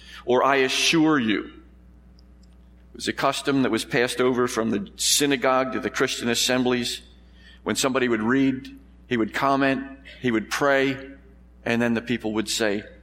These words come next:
"Amen," making what was said their own.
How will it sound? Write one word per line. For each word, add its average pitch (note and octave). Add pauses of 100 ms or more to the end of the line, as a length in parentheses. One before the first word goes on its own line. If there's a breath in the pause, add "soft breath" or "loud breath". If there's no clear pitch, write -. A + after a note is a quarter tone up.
(360)
"Amen," A2+ (600)
making A2+
what G2+
was G#2
said G2+ (280)
their G2
own. D#2